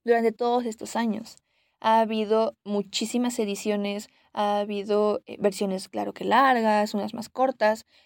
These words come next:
De hecho, la más reciente es un poco corta, pero, pero mantiene la esencia, mantiene la esencia de, de qué hizo, qué pasó, qué vivió. Está dividido en dos partes. En la primera parte, él habla sobre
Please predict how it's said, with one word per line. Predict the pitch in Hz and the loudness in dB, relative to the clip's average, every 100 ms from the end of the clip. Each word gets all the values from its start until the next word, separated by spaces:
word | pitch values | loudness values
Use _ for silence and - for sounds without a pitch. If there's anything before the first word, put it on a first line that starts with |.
| _ 233 | _ -6
De | 233 | -4
hecho, | 226 277 | 0 2
la | 262 | 4
más | 220 226 | 4 2
reciente | 247 247 240 247 262 | 0 2 0 2 2
es | 247 240 | 0 0
un | 233 | -4
poco | 220 220 | -4 -2
corta, | 220 226 - - _ _ _ _ _ - | 0 0 -4 -8 _ _ _ _ _ -2
pero, | 240 233 233 226 226 220 - _ - | 2 4 4 2 2 -2 -6 _ 0
pero | 247 | 2
mantiene | 240 233 254 294 | 4 2 2 0
la | 302 | 0
esencia, | 214 214 196 196 | 0 -2 -2 -4
mantiene | 190 202 247 294 | -4 -2 -2 -2
la | |
esencia | 233 208 202 240 247 | -2 -2 -4 -2 0
de, | 247 202 - _ _ _ _ _ _ _ _ | 2 0 -4 _ _ _ _ _ _ _ _
de | 226 220 _ | -12 -12 _
qué | 254 | 4
hizo, | 240 254 240 202 208 - | 4 2 -2 -4 -4 -6
qué | 240 | -6
pasó, | 233 226 - 226 233 226 | -4 -6 -4 -2 -2 -2
qué | 233 | -6
vivió. | 220 208 214 226 - _ _ _ _ - | -6 -4 -4 -4 -8 _ _ _ _ -10
Está | 262 330 | 6 8
dividido | 349 294 | 8 6
en | 285 | 2
dos | 277 - | 0 -2
partes. | 294 320 285 247 233 | 2 2 2 0 2
En | |
la | 220 | 0
primera | 220 233 247 | 0 0 -2
parte, | 262 247 247 247 247 - _ _ _ | 2 0 2 0 0 -2 _ _ _
él | 233 233 | 2 6
habla | 226 220 220 226 | 6 6 2 2
sobre | - 208 196 196 196 - | 0 0 0 0 0 -4